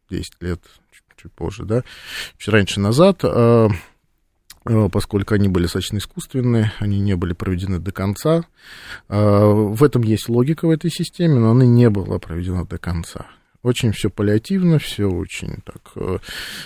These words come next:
э, непоследовательно, к сожалению. Здесь, там, не будем, так сказать, виноватых. Это вообще нехорошая, на мой взгляд, такая, такой подход. Но вот как, есть как есть. Многие перестроились, многие начали работать,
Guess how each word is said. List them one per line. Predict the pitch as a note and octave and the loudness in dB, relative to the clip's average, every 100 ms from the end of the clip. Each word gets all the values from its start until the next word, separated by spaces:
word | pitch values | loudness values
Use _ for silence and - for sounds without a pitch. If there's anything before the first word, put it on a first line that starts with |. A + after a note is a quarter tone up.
| - | -6
э, | G#2+ A2 | 2 4
непоследовательно, | A2+ A2 A#2 - F3 F3+ D3 C#3 C3 A#2 A2+ | 4 2 0 4 6 6 6 4 2 0 -2
к | |
сожалению. | - A#2 A2+ A2+ A2 F#2 E2+ E2 E2+ F#2 | 0 2 4 6 6 6 2 -2 -2 -4
Здесь, | F#2 F#2 E2+ - - - - | -4 -6 -6 -10 -16 -16 -14
там, | - F#2+ | -4 0
не | G#2 | 2
будем, | A2 F2 E2+ | 2 0 -2
так | F2 | -6
сказать, | - - A#2 G2 | -2 -2 -2 -2
виноватых. | F#2+ C3+ F3+ - | 0 2 2 0
Это | F2+ | -8
вообще | E2+ - - | -8 -6 -2
нехорошая, | C3+ A2+ G#2+ A2+ G#2 G2 - E2+ | 0 0 0 0 0 -2 -4 -6
на | F2 | -4
мой | F2 F2 | -4 -4
взгляд, | F2+ D#2 - | -4 -6 -8
такая, | - - - - - | -16 -12 -10 -10 -12
такой | - F#2+ | -14 -14
подход. | - - B3 A3+ | -12 -6 -4 0
Но | A#2+ | 0
вот | - | 0
как, | C3+ B2+ | -4 2
есть | D#3+ | 2
как | - G#2+ - | 2 -6 -6
есть. | F#2 F#2 - | -8 -8 -4
Многие | D#3 E3 A2+ | 2 2 2
перестроились, | - A#2 - - A3 G3 D#3+ | 0 -2 -2 0 2 4 2
многие | A#2+ A2 G#2+ G#2 | 0 0 2 2
начали | G2+ - G2+ | 2 0 0
работать, | G#2+ C#3+ F#3+ G3+ F3+ - | 2 2 2 0 -2 -8